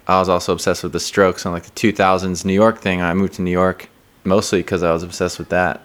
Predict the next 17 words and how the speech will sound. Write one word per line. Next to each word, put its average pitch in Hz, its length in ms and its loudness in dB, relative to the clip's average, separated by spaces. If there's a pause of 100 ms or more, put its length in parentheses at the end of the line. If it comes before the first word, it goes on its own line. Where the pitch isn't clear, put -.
Um, 85 420 0 (1040)
so - 80 -20
it's - 100 -8
kinda 127 220 0
the, 113 120 6
a 110 60 2
mix 117 260 2
of 110 60 2
those 110 220 0
two 113 120 0
things 113 280 -6
to - 80 -12
me, 76 100 -6
I 78 100 -6
guess. 80 200 -10
So 92 240 -10 (220)
Seattle, 104 680 2